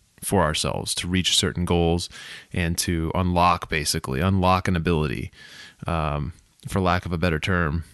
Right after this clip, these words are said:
And one of those is believing that you will do something versus believing that you can do something. So it is a mindset. So when I say that belief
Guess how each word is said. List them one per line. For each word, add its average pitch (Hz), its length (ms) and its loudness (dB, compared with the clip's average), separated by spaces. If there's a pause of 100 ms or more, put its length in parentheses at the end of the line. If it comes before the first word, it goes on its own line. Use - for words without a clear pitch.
(800)
And 95 180 2
one 107 140 6
of 110 60 4
those 98 420 4
is 87 560 0 (180)
believing 110 520 4
that 92 80 2
you 90 420 2 (640)
will 127 200 6
do 113 140 4
something 90 340 2
versus 85 360 0
believing 87 400 2
that 80 120 -2
you 95 60 -4
can 110 240 4
do 92 60 2
something. 73 280 -2
So 101 160 2
it 104 80 4
is 151 120 6
a - 20 6
mindset. 113 600 4 (320)
So 101 120 2
when 90 80 2
I 90 60 4
say 113 460 4
that 90 260 0 (580)
belief 104 440 6